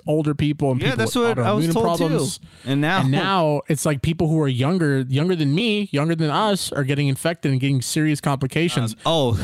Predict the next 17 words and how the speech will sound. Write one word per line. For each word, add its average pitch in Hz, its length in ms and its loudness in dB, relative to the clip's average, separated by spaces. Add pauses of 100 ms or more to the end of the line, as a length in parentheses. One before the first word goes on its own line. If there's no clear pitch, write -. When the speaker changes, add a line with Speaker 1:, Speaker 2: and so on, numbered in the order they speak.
(100)
Speaker 2:
<laughs> 165 100 -2
so 151 280 -2
Randy 151 480 -2
was 135 240 -2
on 135 180 0
the 131 80 -2
Woody 139 220 -2
Show, 120 360 0 (360)
and 120 200 0
he 143 140 0
asked 147 220 -2
the 131 80 -4
question, 139 400 -2
should 160 240 -2
he 165 80 -2
be 151 160 0
buying 123 640 0